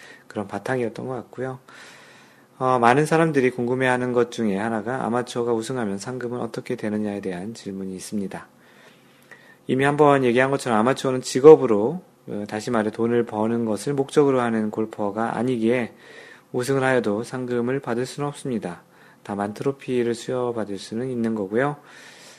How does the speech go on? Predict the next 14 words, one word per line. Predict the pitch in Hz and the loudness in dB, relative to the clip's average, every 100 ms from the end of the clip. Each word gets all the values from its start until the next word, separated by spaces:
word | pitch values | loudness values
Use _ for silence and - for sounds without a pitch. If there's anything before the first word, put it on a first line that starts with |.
| - | -14
어, | - 120 | -4 2
이에 | 131 143 | 6 8
대해서 | 151 151 156 143 | 8 6 4 2
골프룰에 | 127 117 - 131 127 123 120 120 117 120 123 123 113 | 0 -2 -2 -2 0 2 2 2 4 2 2 -2 -6
좀 | 107 107 | -8 -8
찾아보면 | - 147 156 127 101 107 | -6 2 2 4 0 0
이렇게 | 113 113 - | -4 -6 -6
되어 | 127 127 | -4 -4
있습니다. | - 107 92 82 | -6 -8 -8 -8
아마추어의 | 107 113 113 - 120 113 113 113 131 165 185 - - _ | -6 -6 -6 -6 -2 -2 -2 -2 2 2 0 -6 -20 _
자격 | - 113 120 117 - - | -6 0 0 0 -4 -6
규칙이라는 | 117 - 123 117 107 101 104 104 104 | -6 -4 -2 0 0 -4 -6 -6 -2
내용이 | 110 123 | 0 0
있고요. | 110 - 127 | -2 -2 -4